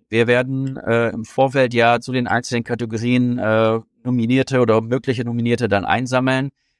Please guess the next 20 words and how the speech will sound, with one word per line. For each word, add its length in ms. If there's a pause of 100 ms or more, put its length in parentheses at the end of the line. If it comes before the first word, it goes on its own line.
(120)
wo 140
sich 220
jeder, 420
auch 160
von 200
den 100
jetzigen 380
Zuhörern 500
natürlich, 480
dann 280
dementsprechend 640
auch 100
für 200
bewerben 440
kann 180
über 220
unsere 320
Webseite. 580 (680)
Und, 460
äh, 280